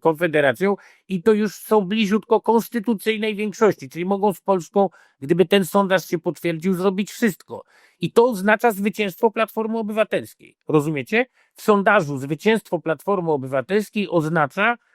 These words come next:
że w Sejmie prawie o konstytucyjną większość ociera się obóz przeciwny. To jest kolejny dowód, o którym mówię.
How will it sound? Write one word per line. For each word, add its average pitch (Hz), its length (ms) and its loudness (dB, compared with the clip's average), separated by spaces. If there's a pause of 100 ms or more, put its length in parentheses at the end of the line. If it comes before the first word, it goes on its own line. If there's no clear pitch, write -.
(400)
że 151 180 6
w 131 100 -8
Sejmie 180 640 0 (880)
prawie 214 580 4
o 185 160 2
konstytucyjną 196 1000 -2
większość 185 480 -6
ociera 180 360 -4
się 175 160 -6
obóz 165 260 -6
przeciwny. 123 600 -10 (240)
To - 80 -6
jest 156 120 -6
kolejny 202 500 4
dowód, 180 460 -2 (180)
o 160 80 -4
którym 190 380 -2 (400)
mówię. 160 420 0